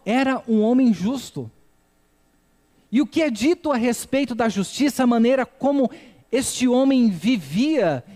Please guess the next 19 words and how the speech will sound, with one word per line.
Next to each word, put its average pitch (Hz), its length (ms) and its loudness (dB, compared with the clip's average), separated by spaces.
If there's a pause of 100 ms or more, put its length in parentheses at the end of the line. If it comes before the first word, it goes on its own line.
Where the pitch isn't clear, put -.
(100)
em 240 160 2
meio 240 340 4
a 247 40 2
uma 226 160 2
geração 208 800 -2 (540)
poluída, 214 720 -2 (140)
uma 214 160 2
geração 226 440 0
como 226 180 0
Sodoma 196 320 -2
e 185 40 -4
Gomorra, 170 540 -2 (680)
ele 185 140 0
ficava 170 600 -4 (340)
aflito, 240 640 -2 (240)
a 185 100 -8
sua 247 380 -4
alma 226 320 2
se - 300 -4